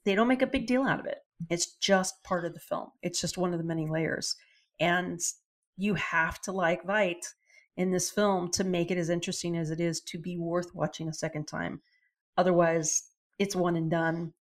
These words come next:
and a film that's gonna be lost among the shuffle of all other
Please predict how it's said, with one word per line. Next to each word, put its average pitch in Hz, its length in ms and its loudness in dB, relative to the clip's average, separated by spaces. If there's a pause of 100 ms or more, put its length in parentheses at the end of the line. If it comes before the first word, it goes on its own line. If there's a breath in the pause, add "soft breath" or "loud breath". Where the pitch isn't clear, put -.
(120)
and 165 300 0 (100)
a 160 60 0
film 156 240 0
that's 156 140 -2
gonna 160 120 -4
be 160 120 -2
lost 160 400 -2 (200)
among 170 300 0
the 160 80 -4
shuffle 165 480 -4
of 160 160 -4 (120)
all 160 360 -4
other 151 300 -4